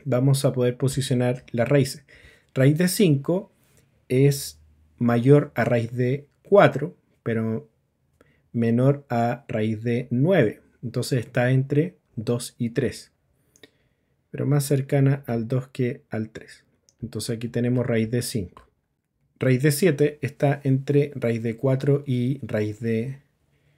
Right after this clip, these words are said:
nueve, entonces también está por acá, pero es mayor a raíz de cinco. Raíz de doce es mayor a raíz de nueve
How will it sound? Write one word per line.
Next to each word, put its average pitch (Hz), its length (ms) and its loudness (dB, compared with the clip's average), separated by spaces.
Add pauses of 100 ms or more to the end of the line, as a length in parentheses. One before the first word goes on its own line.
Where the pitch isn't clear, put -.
(500)
nueve, 151 440 0 (100)
entonces 143 280 -2
también 143 300 0
está 151 300 -4
por 156 160 -4
acá, - 180 -12 (840)
pero 110 200 -2
es 104 140 -10
mayor 110 400 -2
a 113 80 0
raíz 104 240 -6
de 113 80 -6
cinco. - 420 -6 (1900)
Raíz 135 300 2
de 160 140 2
doce 160 540 -2 (580)
es 135 240 -4
mayor 123 500 0
a 127 140 -2
raíz 127 340 0
de 135 240 0
nueve 139 560 0